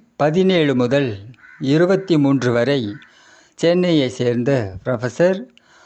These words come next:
வி முத்துலட்சுமி அம்மா அவர்கள் மௌனம் நடத்த உள்ளார்கள்.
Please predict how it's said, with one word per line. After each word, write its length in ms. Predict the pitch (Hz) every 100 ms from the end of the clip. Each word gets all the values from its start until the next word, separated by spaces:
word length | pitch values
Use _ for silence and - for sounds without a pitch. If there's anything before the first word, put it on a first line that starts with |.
| _ _
வி 140 | 147 160 170
முத்துலட்சுமி 720 | 147 147 175 170 165 156 139
அம்மா 280 | 127 120 123
அவர்கள் 440 | 120 120 113 156 135 95 98 - -
மௌனம் 380 | - 131 139 135
நடத்த 320 | 123 120 - 147
உள்ளார்கள். 600 | 120 110 113 104 117